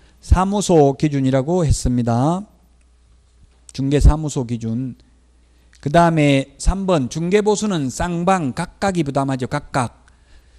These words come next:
매매 비용은 민법에서 균분입니다. 포상금도 두 명이 동시에 오면 균분 나눠서 줍니다. 반반. 두 명이 오면.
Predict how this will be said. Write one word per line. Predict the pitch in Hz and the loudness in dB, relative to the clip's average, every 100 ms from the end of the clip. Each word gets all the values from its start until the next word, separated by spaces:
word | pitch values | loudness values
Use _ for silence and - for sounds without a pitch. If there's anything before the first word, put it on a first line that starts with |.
| _ - - - | _ -20 -20 -6
매매 | 165 226 233 190 | 2 2 4 2
비용은 | 190 185 170 151 | 2 0 0 0
민법에서 | 160 208 - 170 151 127 127 | 0 -2 -2 0 0 0 -2
균분입니다. | - 214 220 214 190 139 123 113 120 110 - _ - | 0 0 2 2 0 0 0 0 -2 -4 -6 _ -4
포상금도 | 196 214 220 202 170 151 135 | 0 0 2 0 2 2 2
두 | - | 0
명이 | 196 202 175 | 0 2 0
동시에 | 135 143 139 180 | 0 -2 0 0
오면 | 165 135 120 | 2 0 2
균분 | 202 208 202 151 117 107 | 4 4 4 2 0 -2
나눠서 | 123 143 160 175 | -2 0 0 -2
줍니다. | 180 175 135 113 | -2 -2 0 0
반반. | 127 127 123 110 139 170 _ _ | 0 0 0 0 -2 -6 _ _
두 | - | -4
명이 | 143 131 123 | 2 4 4
오면. | 117 110 123 | 4 2 0